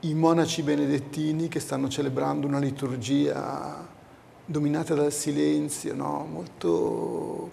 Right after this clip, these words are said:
contemplativa. Tutti la domenica diciamo lo stesso credo.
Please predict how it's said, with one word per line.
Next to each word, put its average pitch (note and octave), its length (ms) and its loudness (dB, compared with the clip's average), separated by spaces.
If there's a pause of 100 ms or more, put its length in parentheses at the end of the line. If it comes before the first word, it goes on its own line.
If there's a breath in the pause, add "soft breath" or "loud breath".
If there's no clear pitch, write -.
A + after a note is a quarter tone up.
contemplativa. D3 1080 0 (520 loud breath)
Tutti F3+ 580 -6 (360)
la D3+ 100 -4
domenica D3+ 720 -2 (260)
diciamo C#3+ 340 -4
lo D3 60 2
stesso - 340 -6
credo. - 560 -8